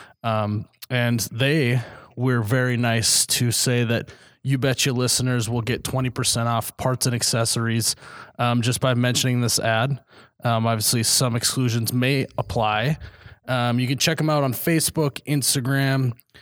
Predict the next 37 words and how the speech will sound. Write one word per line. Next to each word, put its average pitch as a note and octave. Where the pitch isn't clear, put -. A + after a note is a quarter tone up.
uh, C3
but A#2+
you C#3
can D3
also F3
check F#3
'em F3
out E3
on D#3+
their, C#3
their C3+
website, B2+
Ryan, A2
if -
you're, B2
uh, A#2
surfing B2+
the A#2
web A2+
at G2+
u A#2+
motors C#3+
inc B2
dot C3
com. A#2
Again, B2
you A2+
can B2+
check B2+
'em B2
out A#2
at -
u B2+
motors C3
inc A#2+
dot A#2
com. A2+